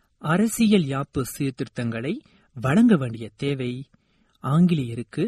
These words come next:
நேர்ந்தது எனலாம். ஆகவே அவ்வாறு வழங்கிய அரசியல் யாப்பு சீர்திருத்தங்களின் மூலம் இலங்கையர்களுக்கு கையளிக்கப்பட்ட அதிகாரங்கள் தொடர்பில்,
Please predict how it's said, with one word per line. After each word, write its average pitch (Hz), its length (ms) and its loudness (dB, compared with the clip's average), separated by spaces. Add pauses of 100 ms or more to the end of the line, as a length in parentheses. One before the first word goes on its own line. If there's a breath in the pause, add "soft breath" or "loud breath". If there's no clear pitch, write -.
(360)
நேர்ந்தது 127 500 -6
எனலாம். 104 320 -10 (1160)
ஆகவே 294 280 4
அவ்வாறு 208 460 4 (1160)
வழங்கிய 240 580 4 (280)
அரசியல் 240 580 0
யாப்பு 175 460 -2 (180)
சீர்திருத்தங்களின் 175 1160 2 (560)
மூலம் 143 440 4 (1200)
இலங்கையர்களுக்கு 139 840 -2 (920)
கையளிக்கப்பட்ட 269 800 0 (560)
அதிகாரங்கள் 233 800 8
தொடர்பில், 135 480 0